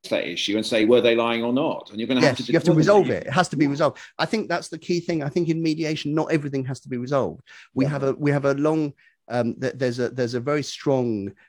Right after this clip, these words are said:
Speaker 2: um, skill in parking issues and recognizing which issue, which order you take issues in. So, for instance, if there's one thing that somebody really wants and they tell you privately, that's really, really important,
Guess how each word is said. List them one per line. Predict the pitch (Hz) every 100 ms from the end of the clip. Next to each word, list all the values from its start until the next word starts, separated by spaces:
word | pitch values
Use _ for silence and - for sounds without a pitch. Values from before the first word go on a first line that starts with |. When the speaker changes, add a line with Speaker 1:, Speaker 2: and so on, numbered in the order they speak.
| _ -
Speaker 2:
um, | 107 107 104 104 104 -
skill | - - 156 120
in | 107 117
parking | - 151 131 - 95
issues | 85 - 87 85 - - _ -
and | 113
recognizing | 120 123 127 120 113 117
which | 117 131 -
issue, | 127 - 123
which | 151 151
order | 143 120
you | 110
take | 113 135 110
issues | 120 - 104 117
in. | 104 - _ - -
So, | - 120
for | -
instance, | 135 - 110 127
if | 110
there's | 113
one | 131 135 135 123
thing | 120 120 113
that | 107 120 123
somebody | 135 139 123 110
really | 127 120 110
wants | 113 104 - -
and |
they | 101
tell | - 117
you | 104 101
privately, | - 113 110 101 - 87 - _
that's | - -
really, | 131 127 127 107
really | 104 101 104
important, | 101 113 101 82 71